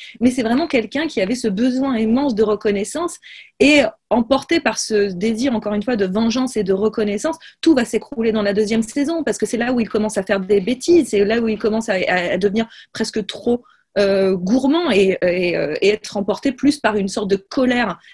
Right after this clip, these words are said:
Mais la colère initiale qui l'avait finalement fait progresser devient complètement destructrice.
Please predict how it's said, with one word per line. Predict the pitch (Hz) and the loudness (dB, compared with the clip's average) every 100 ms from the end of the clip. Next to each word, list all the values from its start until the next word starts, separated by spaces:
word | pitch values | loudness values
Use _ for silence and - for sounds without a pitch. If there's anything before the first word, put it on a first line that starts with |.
| _ _ _ | _ _ _
Mais | 220 | 2
la | 220 | 4
colère | 214 254 254 254 | 4 4 2 0
initiale | 233 233 240 - 240 | 4 4 4 0 -2
qui | - | -2
l'avait | 185 185 202 | 0 0 0
finalement | - 208 196 190 | -4 -4 -4 -4
fait | 196 | -6
progresser | - 262 202 214 - 311 - - | -2 -2 0 -2 -2 -4 -6 -2
devient | 214 208 262 | 2 2 2
complètement | - 247 214 214 254 | 2 0 2 2 2
destructrice. | 220 - 269 - 247 | 0 -2 -4 -2 -4